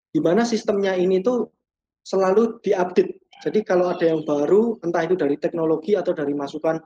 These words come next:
partner, kita selalu update. Contoh nih misalkan dari warmer. Dulu kita nggak pakai warmer, kita bener-bener pakainya tuh apa? Etalase, etalase ayam, dikasih lampu, eh, halogen, eh kok halogen apa ya?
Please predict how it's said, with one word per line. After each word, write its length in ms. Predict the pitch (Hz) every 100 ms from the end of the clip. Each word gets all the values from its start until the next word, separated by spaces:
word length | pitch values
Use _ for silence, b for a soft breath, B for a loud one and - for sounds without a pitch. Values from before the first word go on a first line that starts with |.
| b _ _ _
partner, 480 | 202 202 190 226 233 _ _
kita 160 | 190 220
selalu 240 | 214 190 190
update. 280 | 170 156 - -
Contoh 320 | 175 208 233
nih 140 | 214
misalkan 500 | 185 175 156 165 160 - _ _ _ -
dari 480 | 147 151 175 175 175
warmer. 460 | 147 147 170 156 - _ _ _
Dulu 160 | 190 233
kita 160 | 285 339
nggak 160 | 330
pakai 240 | 147 - 185
warmer, 400 | 143 165 185 -
kita 160 | 185
bener-bener 480 | - 151 147 147 185
pakainya 400 | - 170 190 190
tuh 180 | 196 208
apa? 220 | 214 180
Etalase, 680 | 175 165 156 143 - 151 196 - -
etalase 400 | 160 160 165 -
ayam, 320 | 156 180 226 - _ -
dikasih 400 | 160 175 240 233
lampu, 640 | 196 202 233 226 220 214 _ _ _ _ -
eh, 520 | 175 180 180 180 185 - -
halogen, 360 | 151 156 190 185
eh 120 | 160 156
kok 120 | 147
halogen 320 | 143 139 147
apa 160 | 196 185
ya? 160 | 147